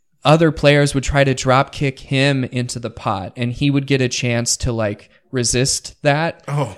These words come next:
Speaker 1: But you're just kicking the pot, so, uh, he, he can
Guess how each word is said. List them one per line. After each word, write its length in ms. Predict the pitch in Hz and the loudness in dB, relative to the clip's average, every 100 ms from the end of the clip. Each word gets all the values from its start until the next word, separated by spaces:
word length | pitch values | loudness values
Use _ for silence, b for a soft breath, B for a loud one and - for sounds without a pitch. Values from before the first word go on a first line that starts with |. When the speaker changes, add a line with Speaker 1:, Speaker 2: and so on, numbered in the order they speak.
| - | 0
Speaker 1:
But 120 | 165 | 4
you're 160 | 160 185 | 6 4
just 200 | 190 - | 4 2
kicking 340 | 196 - 175 | 2 2 0
the 80 | 143 | 0
pot, 400 | - 165 139 - | 0 0 0 0
so, 420 | - 143 135 127 B B B B B B B _ _ _ _ - - - | 0 4 4 2 B B B B B B B _ _ _ _ -20 -20 -14
uh, 280 | 127 143 135 | -6 -4 -6
he, 280 | - 160 160 | -6 -6 -6
he 240 | - 185 | -2 0
can 300 | 220 135 | 0 0